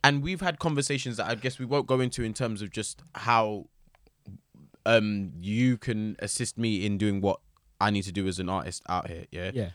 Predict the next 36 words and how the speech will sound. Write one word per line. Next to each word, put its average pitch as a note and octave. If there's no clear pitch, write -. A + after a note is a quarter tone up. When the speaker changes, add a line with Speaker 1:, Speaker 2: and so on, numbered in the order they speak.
Speaker 1:
I E3+
know F#3+
there's D3+
got, -
'cause, E3
bruv, G#3+
think -
about D#3
it. G#2+
Back, E3
I -
was C#3+
talking D3+
about B2
back C3
in C3
the B2
day, B2
there E3+
were G3
things G#3
that F#3
you F#3
said E3+
back D#3
then. E3
Obviously, D3
I C#3+
was B2+
a B2
lot C#3+
more C3
naive A#2
then. G#2+
I F#2+
was, F#2+